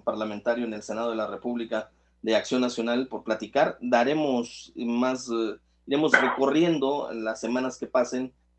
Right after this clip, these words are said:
pues, este tema y iremos escalándolo a manera tal de ir pudiéndole presentar al auditorio, pues, todas las visiones, todas las ópticas, todo lo que no se dice cuando se presenta una iniciativa, pues, desde el púlpito presidencial.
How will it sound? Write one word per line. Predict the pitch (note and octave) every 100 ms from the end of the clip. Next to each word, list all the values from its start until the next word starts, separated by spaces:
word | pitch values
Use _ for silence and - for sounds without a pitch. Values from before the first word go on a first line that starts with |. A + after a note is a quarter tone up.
| -
pues, | C#3
este | C#3 C3
tema | - C3+ C#3+ E3
y | - A2+ G#2 G#2 G#2
iremos | G#2+ A#2+ A#2+ A2
escalándolo | - G2+ A2+ A#2+ B2 B2+
a | A2 G#2+ G2
manera | G2+ G#2+ A2
tal | A2 A2+
de | A2+
ir | B2 B2
pudiéndole | A2 A2 A#2 A#2+ A#2
presentar | A2 G#2+ A2 G#2 C3+
al | B2+ G#2+
auditorio, | G#2+ G#2 A#2 A#2 A#2+ _ _ _
pues, | -
todas | - B2
las | A2+ G#2+ -
visiones, | G#2+ - A#2+ B2 B2 -
todas | A#2 A2
las | G#2+ -
ópticas, | A#2 A#2+ - D3 - -
todo | C3+ B2+
lo | A#2+ A2
que | G#2+ G#2+ _ _ -
no | B2+ D#3+ E3
se | F3+ F#3+
dice | F3+ D3 - D#3+ E3 _
cuando | A2 G2 G2
se | F#2+ F#2+
presenta | G2+ G2 A2 G#2 A2
una | A#2
iniciativa, | A#2 A2 G#2 - A2 G#2 - _ _ _ -
pues, | G#2+ G2+
desde | G2 F#2+
el |
púlpito | F#2 G#2+ G2+ G2 F#2+
presidencial. | G2 - F#2 F2+ F#2+